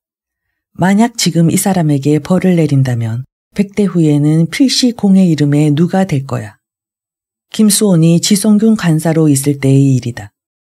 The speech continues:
그는 맹자의 첫 구절인 "맹자가 양해왕을 배웠다"를 가지고 성균관의 여러 유생들을 시험했다.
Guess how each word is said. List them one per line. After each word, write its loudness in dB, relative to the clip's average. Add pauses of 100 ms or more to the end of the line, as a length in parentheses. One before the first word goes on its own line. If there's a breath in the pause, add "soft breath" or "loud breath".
(420)
그는 2
맹자의 2
첫 -6
구절인 0
"맹자가 0
양해왕을 2
배웠다"를 -2
가지고 0
성균관의 0
여러 0
유생들을 0
시험했다. -4